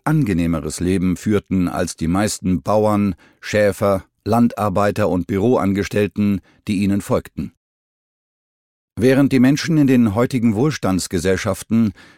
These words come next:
zwischen vierzig und fünfundvierzig Stunden pro Woche arbeiten, und in den Ländern der Dritten Welt sogar zwischen sechzig und achtzig, kommen die Wildbeuter selbst in den unwirtlichsten Gegenden der Welt, zum Beispiel der Kalahari-Wüste,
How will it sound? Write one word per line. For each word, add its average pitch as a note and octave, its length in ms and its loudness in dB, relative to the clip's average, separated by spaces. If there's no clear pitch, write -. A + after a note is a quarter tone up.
zwischen F#2 420 -2
vierzig C3 540 -2
und F2 160 -2
fünfundvierzig G#2+ 680 -2
Stunden A#2+ 380 0
pro F2+ 180 -4
Woche G2 260 0
arbeiten, G#2+ 640 0
und A2+ 220 2
in G2+ 140 0
den F#2+ 120 0
Ländern G#2 300 2
der F2+ 100 0
Dritten F#2 340 -4
Welt F#2+ 180 0
sogar F2+ 280 -2
zwischen E2+ 320 -4
sechzig F2+ 460 -6
und D#2+ 200 -6
achtzig, C3 540 -4
kommen C#3 240 4
die C3 160 2
Wildbeuter A#2+ 680 2
selbst A2+ 380 -2
in B2+ 160 2
den A#2+ 200 4
unwirtlichsten B2 1120 0
Gegenden F#2 500 0
der G2 140 2
Welt, G#2 340 -2
zum F2 160 -2
Beispiel D#2 360 -4
der C#2+ 180 -6
Kalahari-Wüste, G2 920 -2